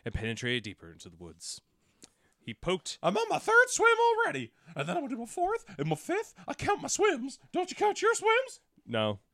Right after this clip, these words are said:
Speaker 2: What? Okay, well, take your clothes off and I'll start counting for you. Okay, now it's time to penetrate deeper into those woods. Mm-mm-mm.
Speaker 1: Um, he poked about under,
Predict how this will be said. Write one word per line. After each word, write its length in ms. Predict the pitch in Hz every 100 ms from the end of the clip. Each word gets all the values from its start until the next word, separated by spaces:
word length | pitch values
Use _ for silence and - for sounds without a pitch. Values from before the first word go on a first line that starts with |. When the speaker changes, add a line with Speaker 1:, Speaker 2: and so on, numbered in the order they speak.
| _ _ -
Speaker 2:
What? 240 | 370 554 494 -
Okay, 300 | 370 - 320
well, 280 | 339 330 - _ _ -
take 180 | 285 -
your 80 | 453
clothes 140 | 403
off 160 | 277 -
and 60 |
I'll 60 | 233
start 180 | 302 -
counting 200 | 339 269
for 200 | 381 339
you. 140 | 185 - _ _ _ -
Okay, 340 | 349 254 - 92 160 156
now 160 | 156 160
it's 120 | -
time 120 | 415
to 40 | 285
penetrate 380 | - 370 - 254
deeper 280 | 359 349
into 120 | 359 330
those 140 | 285
woods. 600 | 294 370 - - - - - -
Mm-mm-mm. 600 | 294 392 403 415 381 269 - _ _ _ - _ _ _ _ _ _ _ _ _ _ _ _ _ _ _ _ _ _ _ _ _ -
Speaker 1:
Um, 540 | 120 117 117 117 113 _ _ _ _ _
he 100 | 123
poked 220 | 160 190
about 280 | 185 147 170 _ -
under, 320 | 120 123 113